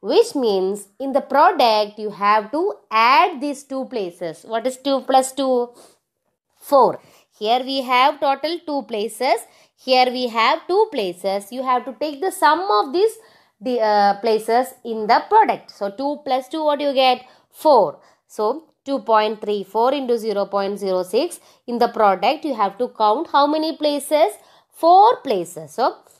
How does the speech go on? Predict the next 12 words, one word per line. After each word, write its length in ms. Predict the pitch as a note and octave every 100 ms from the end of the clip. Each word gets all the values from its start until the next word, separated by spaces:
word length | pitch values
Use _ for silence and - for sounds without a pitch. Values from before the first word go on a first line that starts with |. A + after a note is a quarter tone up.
| _
one, 480 | F#3 F#3 F3+ G3 D#4+ - _ _ _ _
two, 580 | - B3 A3+ A#3 C#4+ A#4 _ _ _
three, 580 | - C4 B3 C4 G4 B4 _ _ _
four. 480 | - - F4+ G3+
So 160 | D#3 G3+
where 220 | G#3 A3+
we 160 | A3+ B3+
will 160 | B3+
place 300 | A3 B3+ B3+
the 120 | B3 B3+
z 240 | C4 B3+
point? 680 | C4 B3+ B3 A#3+ A#3+ A#3+ A#3